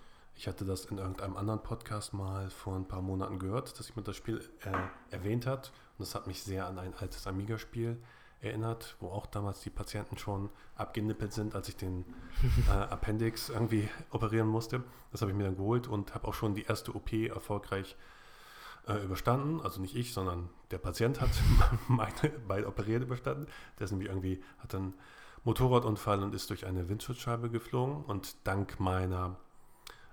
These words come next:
Speaker 1: ähm, Operationskünste hat er das dann überlebt. Aber auch nur so eben.
Speaker 2: Und das
Speaker 1: Dann
Speaker 2: spielt sich wie der Surgeon Simulator? Oder anders?
Speaker 1: Ja, der Surgeon Simulator ist ja darauf angelegt, dass du Fehler machst und dich kaputt
Speaker 2: <laughs>
Speaker 1: lachst.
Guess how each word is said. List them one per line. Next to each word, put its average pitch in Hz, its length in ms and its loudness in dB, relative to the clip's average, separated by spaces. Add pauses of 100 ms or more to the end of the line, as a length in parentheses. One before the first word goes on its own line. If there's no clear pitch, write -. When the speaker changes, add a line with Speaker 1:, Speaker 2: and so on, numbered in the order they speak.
(140)
Speaker 1:
ähm, 87 400 -2 (560)
Operationskünste 95 1400 -2
hat 92 100 -8
er 95 60 -6
das 92 160 -10
dann 98 120 -6
überlebt. 92 500 -8
Aber 101 120 -2
auch 90 100 -2
nur 92 120 -2
so 95 60 -4
eben. - 240 -16 (720)
Speaker 2:
Und 127 80 6
das - 0 -
Speaker 1:
Dann 113 60 6
Speaker 2:
spielt 151 220 10
sich 143 140 6
wie 135 80 8
der 117 120 10
Surgeon 147 400 6
Simulator? 165 560 4 (720)
Oder 117 160 10
anders? 110 420 6
Speaker 1:
Ja, 123 180 12
der 120 140 8
Surgeon 127 580 2 (120)
Simulator 113 640 2
ist 110 180 -4
ja 107 80 -2
darauf 98 380 -2
angelegt, 104 720 6
dass 92 120 0
du 98 100 0
Fehler 92 360 4
machst 92 440 0
und 120 100 10
dich - 220 10
kaputt - 360 8
Speaker 2:
<laughs> - 20 10
Speaker 1:
lachst. - 420 2